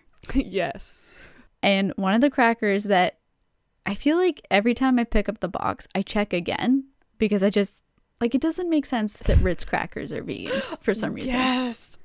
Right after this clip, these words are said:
Speaker 1: Oh my God, I love Ritz crackers. <laughs> It's like, it's like, I love finding out that all of these childhood favorites are accidentally vegan. <laughs>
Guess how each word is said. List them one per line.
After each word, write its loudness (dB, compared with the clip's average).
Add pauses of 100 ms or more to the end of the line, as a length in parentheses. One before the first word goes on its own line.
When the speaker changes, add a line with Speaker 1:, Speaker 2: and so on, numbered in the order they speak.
Speaker 1:
Oh 2
my 0
God, -2
I -2
love -4
Ritz -8
crackers. -2
<laughs> 0 (2000)
It's 4
like, 0
it's 2
like, 0 (160)
I 8
love 6
finding 4
out 0
that -4
all 2
of -2
these -6
childhood -4
favorites -6
are 0
accidentally -4
vegan. -8
<laughs> 0